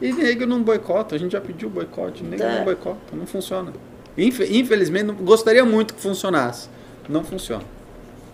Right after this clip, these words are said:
Speaker 2: Você não precisa boicotar, as pessoas simplesmente estão cada vez menos assistindo, eh, T V.
Speaker 1: Sim.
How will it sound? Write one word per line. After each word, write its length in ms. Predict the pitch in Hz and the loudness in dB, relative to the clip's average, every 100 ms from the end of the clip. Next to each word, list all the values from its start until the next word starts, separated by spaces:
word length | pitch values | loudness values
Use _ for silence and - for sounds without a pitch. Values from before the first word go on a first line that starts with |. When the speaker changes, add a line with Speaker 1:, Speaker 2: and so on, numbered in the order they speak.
| - - - - | -20 -20 -18 -4
Speaker 2:
Você 60 | |
não 60 | 349 | 0
precisa 140 | - 294 | 4 10
boicotar, 400 | 202 175 170 160 | 10 8 2 0
as 80 | |
pessoas 300 | - 180 214 | -4 2 2
simplesmente 300 | - 170 185 | 2 -2 -6
estão 120 | 180 180 | -4 -2
cada 200 | 180 175 | 0 2
vez 180 | 196 | 0
menos 280 | 165 175 180 | 2 0 0
assistindo, 420 | 147 127 - 139 120 - | -2 -8 -8 -6 -8 -10
eh, 40 | 120 - | -12 -6
T 100 | 123 | -4
V. 200 | 117 107 - - | -2 -4 -6 -12
Speaker 1:
Sim. 160 | - | -12